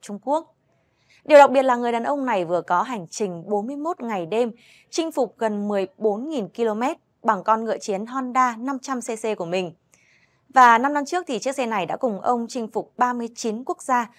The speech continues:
của hai châu lục Á và Âu. Nhân vật có chuyến đi phượt dài ngày trên những cung đường nguy hiểm này là ông Trần Lê Hùng, bảy mươi mốt tuổi, hiện đang sinh sống tại Hà Nội và là một kỹ sư đã tốt nghiệp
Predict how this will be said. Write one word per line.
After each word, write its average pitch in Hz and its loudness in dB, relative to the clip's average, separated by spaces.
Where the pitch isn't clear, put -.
của 208 6
hai 220 -2
châu 220 -10
lục 190 -6
Á 180 -8
và 240 -2
Âu. 185 -6
Nhân 339 -2
vật 294 4
có 214 4
chuyến 240 -2
đi 285 -4
phượt 262 0
dài 185 2
ngày 185 -2
trên 226 -6
những 240 -8
cung 285 -4
đường 220 0
nguy 220 -4
hiểm 165 -6
này 175 -4
là 208 4
ông 277 2
Trần 208 -4
Lê 208 0
Hùng, 202 -4
bảy 202 2
mươi 170 -10
mốt 294 -2
tuổi, 196 2
hiện 254 -2
đang 269 -2
sinh 285 -6
sống 208 -4
tại 240 -2
Hà 196 -8
Nội 170 -2
và 180 -2
là 165 0
một 160 -8
kỹ 240 -8
sư 254 -4
đã 208 -4
tốt - -10
nghiệp 220 0